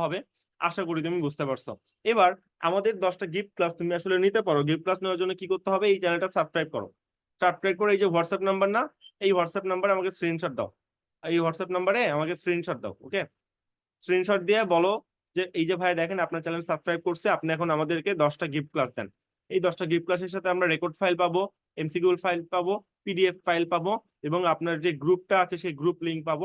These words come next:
আমাকে দেন, আমি আপনার এটা করছি। এতে কি হবে? আপনার ইংলিশের বেসে একদম ফুল সুপার স্ট্রং হয়ে যাবে। ইংলিশ প্রিপারেশনের হাতে খড়ি আসলে দিন শেষে বলতে গেলে এটা। পাশাপাশি আমরা কেমন ক্লাস নিই এটা সম্পর্কে আপনি জানতে পারবেন। ওকে, ঠিক আছে, এবার এখানে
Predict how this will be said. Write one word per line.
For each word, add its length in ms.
আমাকে 220
দেন, 160
আমি 120
আপনার 280
এটা 120
করছি। 300
এতে 180
কি 140
হবে? 140
আপনার 260
ইংলিশের 380
বেসে 160
একদম 200
ফুল 200
সুপার 280
স্ট্রং 220
হয়ে 200
যাবে। 180
ইংলিশ 260
প্রিপারেশনের 540
হাতে 240
খড়ি 220
আসলে 240
দিন 160
শেষে 240
বলতে 220
গেলে 180
এটা। 160
পাশাপাশি 480
আমরা 220
কেমন 240
ক্লাস 200
নিই 120
এটা 180
সম্পর্কে 320
আপনি 100
জানতে 260
পারবেন। 240
ওকে, 180
ঠিক 180
আছে, 140
এবার 180
এখানে 180